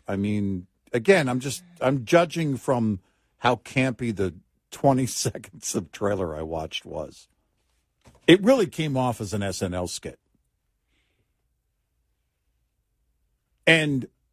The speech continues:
I know they might be saying, "Well, no, this, but this is supposed to, this is aimed at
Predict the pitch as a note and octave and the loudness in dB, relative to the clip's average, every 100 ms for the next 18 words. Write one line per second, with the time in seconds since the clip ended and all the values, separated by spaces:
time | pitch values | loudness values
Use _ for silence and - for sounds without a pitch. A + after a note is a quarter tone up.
0 | - C#3 D3+ E3 C#3 C3+ C3 B2+ A2+ A2+ | 0 0 2 0 0 0 0 -2 -2 -4
1 | - G2+ G2 F#2+ A2+ A2+ G2 - - F2+ | -2 -4 -4 -2 0 -2 -4 -6 -6 -4
2 | G#2 G#2 - - - G#2 - F2+ - _ | -2 -4 -6 -8 -4 -4 -4 -10 -10 _
3 | G2+ - G2+ - - A#2 G#2+ G2+ F#2 - | -6 -6 -8 -8 -2 0 0 -2 -4 -8
4 | _ _ _ - F#2+ F2 - | _ _ _ 0 0 0 -6